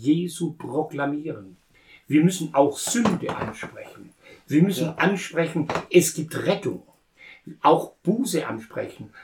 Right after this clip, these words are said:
Speaker 1: und auch, und auch Verkehrtheiten ansprechen. Wir können nicht sagen, wir haben einen Gott der Liebe und es ist schon alles gut. Nein,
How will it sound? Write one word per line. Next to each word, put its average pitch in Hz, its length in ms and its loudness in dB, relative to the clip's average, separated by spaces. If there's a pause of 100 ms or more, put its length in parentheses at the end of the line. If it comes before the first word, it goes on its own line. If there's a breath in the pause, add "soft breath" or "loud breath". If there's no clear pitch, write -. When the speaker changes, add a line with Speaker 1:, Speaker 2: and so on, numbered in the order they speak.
(260 loud breath)
Speaker 1:
und 220 360 4
auch, 170 480 6
und 180 160 2
auch 170 200 2
Verkehrtheiten 175 880 2
ansprechen. 101 640 -14 (340 loud breath)
Wir 156 140 2
können 226 320 4
nicht 180 160 0
sagen, 147 360 4 (240 loud breath)
wir 156 240 6
haben 175 240 2
einen 127 340 -8
Gott 220 240 4
der 208 100 4
Liebe 165 540 -2 (120)
und 180 140 2
es 156 60 4
ist 160 160 -2
schon - 220 -2
alles 120 420 -6
gut. 98 320 -16 (180)
Nein, - 460 -4